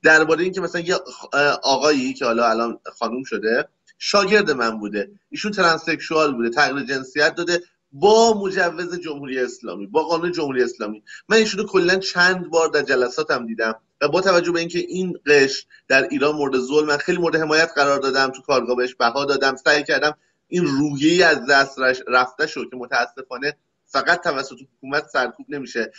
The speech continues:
توسط مردم هم سرکوب می‌شه، بهش برگردونم. و یه شاگرد بوده مثل همه شاگردای من. اه، درباره تن ایشون و درباره، اه، اینکه آیا تو با ایشون فلان کردی، فلان کردی، با جزئیات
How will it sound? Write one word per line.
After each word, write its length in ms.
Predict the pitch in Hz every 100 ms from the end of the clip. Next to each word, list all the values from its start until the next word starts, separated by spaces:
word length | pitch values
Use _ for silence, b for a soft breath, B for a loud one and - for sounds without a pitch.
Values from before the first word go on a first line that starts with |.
| B
توسط 280 | 131 127 160
مردم 580 | 156 139 135 127 170 190
هم 160 | 165
سرکوب 440 | - 139 123 - 120
می‌شه، 160 | 123 151
بهش 180 | 139 -
برگردونم. 580 | 151 170 180 175 180 180 _ _ -
و 60 |
یه 80 | 220
شاگرد 500 | 214 220 202 208 190
بوده 140 | 139 151
مثل 240 | 185 180
همه 220 | 165 170
شاگردای 500 | 170 143 123 120 120
من. 180 | 104 95 - _ _
اه، 260 | 113 143 139 b b b b b _ _ -
درباره 560 | 180 185 175 180 214 220 - 196
تن 140 | 202
ایشون 640 | 202 160 - 139 110 95 _
و 100 | 135
درباره، 560 | 139 139 135 139 165 175 - -
اه، 80 | 127 143
اینکه 200 | 165 175
آیا 180 | 165 165
تو 160 | 165
با 100 | 151
ایشون 440 | 135 160 156 165 160
فلان 340 | 143 135 151
کردی، 260 | 160 139 139
فلان 280 | 135 139
کردی، 180 | 156 160
با 120 | 160
جزئیات 640 | 185 196 208 - 185 190